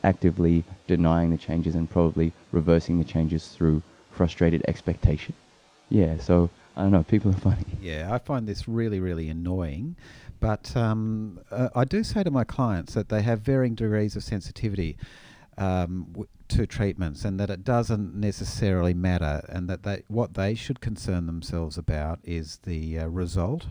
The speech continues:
Speaker 2: rather than the process. And they should also just relax, because they are lying down and they'll be there for fifty minutes, and they should just kind of, like, um, you know, nod off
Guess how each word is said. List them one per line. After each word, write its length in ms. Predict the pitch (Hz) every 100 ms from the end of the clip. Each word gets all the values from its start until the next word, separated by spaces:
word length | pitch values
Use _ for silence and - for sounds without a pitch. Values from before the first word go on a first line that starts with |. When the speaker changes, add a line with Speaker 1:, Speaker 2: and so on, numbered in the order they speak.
| -
Speaker 2:
rather 380 | 90 87 82 80
than 200 | 80 78
the 80 | 87
process. 920 | - 78 85 - 127 185 - - - - - - - -
And 220 | 92 92
they 220 | 98 101 101
should 180 | -
also 420 | 117 127 123 123 104
just 320 | - - -
relax, 1000 | 101 85 69 - - - - - - - _ _ _ _ _ - - - -
because 360 | 92 127 98
they 140 | 113 107
are 160 | 113
lying 380 | 110 101 92 87
down 240 | 87 82 85
and 120 | 92
they'll 180 | 98 104
be 180 | 110
there 180 | 95 87
for 120 | -
fifty 340 | - 92 - 85
minutes, 460 | 80 73 73 -
and 220 | 82 82 82
they 260 | 87 85
should 320 | - 110 87
just 280 | - 87 -
kind 240 | - 92 82
of, 160 | 80
like, 360 | 85 78 78 82
um, 580 | 78 76 76 76 78 82 _ _ - - - - _ _ _ -
you 100 | 101
know, 300 | 101 123 123
nod 300 | 113 113 107
off 640 | 104 73 69 - - -